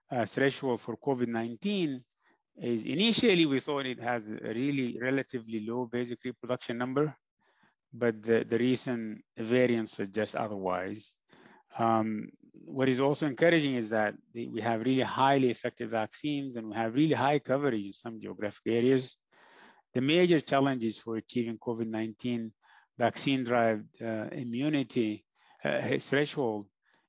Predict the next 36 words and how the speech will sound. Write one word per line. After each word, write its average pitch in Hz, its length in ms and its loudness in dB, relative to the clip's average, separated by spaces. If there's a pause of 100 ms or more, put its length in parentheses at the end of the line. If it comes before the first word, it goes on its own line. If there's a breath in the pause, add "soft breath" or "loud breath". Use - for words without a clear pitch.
(240)
is 117 600 2
the 127 80 -8
fact 120 400 0
that 107 340 -2 (260)
the 120 60 -8
virus 113 400 -2
is 117 140 -14
changing 120 440 -8
now 104 200 -6
over 104 160 -4
time 110 480 -4 (120)
and, 117 320 -4 (120)
and, 110 240 -6
and 113 160 -6
getting 110 300 0
more 110 180 -6
and 107 120 -8
more 107 200 -6
variants. 120 640 -4 (640 soft breath)
Uh, 113 180 2
there's 113 240 2
also 117 640 -4
a 110 300 -4 (300)
problem 117 400 0
with 110 340 -4
achieving 117 420 -4
higher 113 300 4
and 107 100 -2
higher 110 240 0
coverage 117 440 -2
in 104 120 -10
terms 110 240 -10
of 101 100 -6
vaccine 101 440 -4
hes-, 120 380 0
hesitancy, 123 800 -2